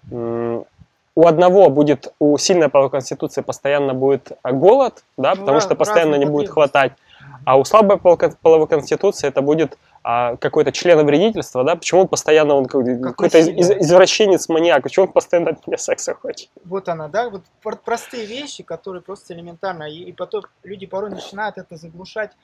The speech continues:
Speaker 2: типа, духовностью, там, ещё чем-то, да? Но обманывая себя, а нутро-то просит, если у тебя сильная эта энергия, да?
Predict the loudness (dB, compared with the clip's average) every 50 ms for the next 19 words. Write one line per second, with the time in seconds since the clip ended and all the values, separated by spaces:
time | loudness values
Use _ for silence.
0 | _ _ _ _ _ _ _ -20 -14 -14 -14 -14 -14 -18 -20 _ -10 -6 -4 -2
1 | -2 -4 -6 -8 -14 -18 -20 _ -20 -16 -16 -16 -16 -16 -18 -16 -16 -16 -16 -14
2 | -16 -18 -18 -16 -18 -20 -20 _ _ -14 -12 -10 -10 -10 -10 -12 -16 -16 -14 -14
3 | -14 -12 -8 -8 -8 -8 -8 -10 -14 -14 -16 -16 -12 -10 -10 -10 -10 -12 -14 -14
4 | -14 -12 -10 -10 -10 -10 -12 -16 _ -12 -12 -12 -12 -14 _ -20 -20 -20 -20 _
5 | -18 -16 -16 -18 -20 -20 -20 -18 -18 -20 -18 _ -20 -20 -18 -18 -18 -20 -20 -20
6 | -20 -20 _ -16 -16 -16